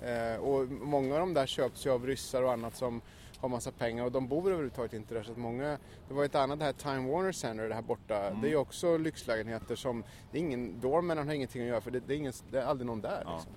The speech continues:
Speaker 2: Det är spöktorn.
Speaker 1: Ja, det är liksom, eh, investeringsobjekt
Speaker 2: Ja.
Speaker 1: bara. En del av dem i alla fall.
Speaker 2: Ja, parkerade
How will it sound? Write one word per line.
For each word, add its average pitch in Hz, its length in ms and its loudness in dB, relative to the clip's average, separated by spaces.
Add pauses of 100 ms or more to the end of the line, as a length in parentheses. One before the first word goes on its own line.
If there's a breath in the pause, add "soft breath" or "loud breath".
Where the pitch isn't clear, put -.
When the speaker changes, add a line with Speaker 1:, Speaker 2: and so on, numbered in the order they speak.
(500)
Speaker 2:
Det 95 80 -4
är 104 240 -2
spöktorn. 107 1000 -4
Speaker 1:
Ja, 131 200 0
det 127 120 0
är 143 40 0
liksom, 147 340 -6
eh, 135 240 -4
investeringsobjekt 127 800 -6
Speaker 2:
Ja. 92 60 -8
Speaker 1:
bara. 92 100 -8 (520)
En 113 80 -8
del 101 160 -8
av 98 100 -10
dem 92 160 -14
i - 40 -12
alla - 60 -14
fall. 98 140 -6
Speaker 2:
Ja, 95 140 -8
parkerade 87 480 -4